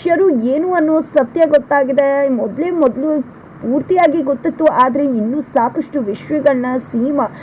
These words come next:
ದೃಷ್ಟಿ ಹತ್ರ ಹೇಳಿದಾಳೆ. ಇದರಿಂದಾಗಿ ದೃಷ್ಟಿ ತನ್ನ ಅಕ್ಕನ ಕೆನ್ನೆಗೂ ಕೂಡ ಬಾರಿಸ್ತಾಳೆ. ಯಾಕಂದ್ರೆ ತನ್ನ ದೊರೆ ವಿಷಯದಲ್ಲಿ ಇಷ್ಟು ಅಸಡ್ಡೆ ತೋರ್ಬಿಟ್ಲು, ಖಂಡಿತವಾಗ್ಲೂ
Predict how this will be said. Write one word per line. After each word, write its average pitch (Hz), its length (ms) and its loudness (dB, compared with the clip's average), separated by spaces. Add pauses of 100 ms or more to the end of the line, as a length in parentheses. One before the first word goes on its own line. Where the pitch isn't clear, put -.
(220)
ದೃಷ್ಟಿ 330 300 0
ಹತ್ರ 285 300 2
ಹೇಳಿದಾಳೆ. 262 800 0
ಇದರಿಂದಾಗಿ 330 680 0
ದೃಷ್ಟಿ 285 300 -2
ತನ್ನ 277 320 0
ಅಕ್ಕನ 294 380 0
ಕೆನ್ನೆಗೂ 277 440 2
ಕೂಡ 254 300 0
ಬಾರಿಸ್ತಾಳೆ. 202 680 0 (320)
ಯಾಕಂದ್ರೆ 359 500 2
ತನ್ನ 302 300 -2 (180)
ದೊರೆ 262 280 0
ವಿಷಯದಲ್ಲಿ 302 720 -2
ಇಷ್ಟು 370 280 -4
ಅಸಡ್ಡೆ 262 460 4
ತೋರ್ಬಿಟ್ಲು, 240 600 0
ಖಂಡಿತವಾಗ್ಲೂ 262 880 -2